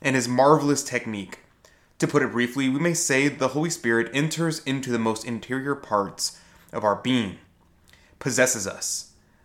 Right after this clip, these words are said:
lets himself be possessed by us, and in an embrace of divine love, produces in our souls the radiant transformation he desires. On the night of love, when Jesus made us his friends,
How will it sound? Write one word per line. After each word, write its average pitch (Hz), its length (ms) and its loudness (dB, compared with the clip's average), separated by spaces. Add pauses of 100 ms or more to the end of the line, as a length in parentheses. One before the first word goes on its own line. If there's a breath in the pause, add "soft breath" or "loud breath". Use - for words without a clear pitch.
lets 143 160 2
himself 151 320 4
be 151 100 0
possessed 139 400 -2
by 120 240 6
us, 87 240 -4
and 120 120 0
in 123 180 2
an 117 220 -4
embrace 113 580 0
of 113 140 -6
divine 104 340 0
love, 113 320 6 (520 loud breath)
produces 151 720 0
in 147 200 -4
our 135 220 4
souls 139 520 2
the 120 100 0
radiant 131 560 0
transformation 117 880 -4
he 101 180 -8
desires. 98 720 0 (1600 loud breath)
On 147 100 4
the 143 80 4
night 120 180 10
of 104 140 0
love, 110 280 6
when 110 180 -2
Jesus 107 360 -4
made 110 460 -2
us 110 280 -2
his 98 200 -8
friends, 117 680 0